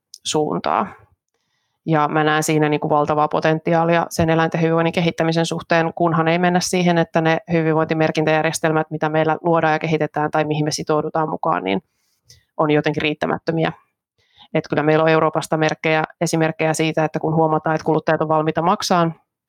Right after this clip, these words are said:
eläinten hyvinvointimerkityistä tuotteista ekstraa, niin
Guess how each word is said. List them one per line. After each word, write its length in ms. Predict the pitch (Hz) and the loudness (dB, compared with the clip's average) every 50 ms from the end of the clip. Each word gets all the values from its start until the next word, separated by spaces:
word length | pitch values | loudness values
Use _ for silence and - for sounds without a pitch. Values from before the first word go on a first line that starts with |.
| _ _ _ _ _ _ _ _ - - - | _ _ _ _ _ _ _ _ -10 -4 0
eläinten 320 | 185 175 165 160 156 156 | 2 2 2 2 0 0
hyvinvointimerkityistä 880 | 151 160 156 156 160 156 151 156 151 151 151 - 156 - 160 160 - 160 | 0 0 0 2 0 0 0 0 -2 -2 -2 -4 -6 -6 -4 -4 -4 -4
tuotteista 580 | 156 160 160 160 - - - - 180 - - 170 160 - _ _ | -2 -2 -4 -4 -4 -4 -4 -4 -2 -2 -4 -6 -6 -8 _ _
ekstraa, 480 | - 170 - - - 160 156 156 160 - | -4 -2 0 0 -2 0 -2 -4 -2 -2
niin 220 | 196 - - 185 | -4 -4 -4 -6